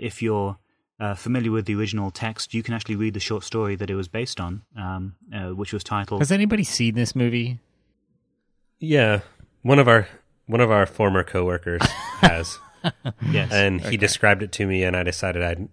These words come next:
Speaker 3: never wanna watch it.
Speaker 2: Okay. <laughs>
Speaker 1: Um, i-, if you, if you wanna get the whole gist of the movie, n-, not that you should miss out on the wonderful theatrical,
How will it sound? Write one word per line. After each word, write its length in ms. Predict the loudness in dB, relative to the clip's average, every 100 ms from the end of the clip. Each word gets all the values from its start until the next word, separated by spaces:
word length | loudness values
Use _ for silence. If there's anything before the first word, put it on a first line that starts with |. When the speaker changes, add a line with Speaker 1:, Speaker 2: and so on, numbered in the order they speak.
| -8
Speaker 3:
never 400 | -6 -4 -4 -6
wanna 260 | -6 -8 -8
watch 240 | -10 -12
it. 120 | -16 -16 _ _ _ -16 -14 -8
Speaker 2:
Okay. 300 | -6 -6 -8 -4
<laughs> 60 | -6 -6 _ _ _ _ _ _ _ _ _ _ _ -12 -12 -12 -18 -20 _ -4
Speaker 1:
Um, 440 | -2 0 -4 -8 -8
i-, 100 | -6
if 160 | -4 -2
you, 100 | -2
if 160 | -2 -2
you 120 | -2
wanna 160 | -2 -4
get 160 | -6
the 60 | -4
whole 200 | -4 -4
gist 280 | -4 -6 -6
of 40 |
the 60 | -4
movie, 300 | -4 -4 -4
n-, 180 | -6 -6
not 260 | -6 -6 -4
that 80 |
you 120 | -6 -6
should 260 | -6 -6
miss 180 | -6 -4
out 160 | -4 -4
on 140 | -6
the 60 | -4
wonderful 420 | -4 -6 -8 -10
theatrical, 640 | -8 -8 -8 -8 -8 -8